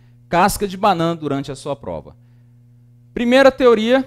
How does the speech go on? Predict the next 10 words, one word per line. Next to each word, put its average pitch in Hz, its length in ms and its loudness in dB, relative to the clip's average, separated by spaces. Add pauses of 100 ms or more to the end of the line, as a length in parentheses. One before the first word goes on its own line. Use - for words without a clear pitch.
aliás, 208 720 -2
teoria 160 240 -4
do 190 60 -12
narcisismo 185 760 -8
ainda, 131 200 -6
nós 113 180 -12
estamos 151 220 -14
falando 156 340 -6
sobre 165 340 -12
isso. - 320 -16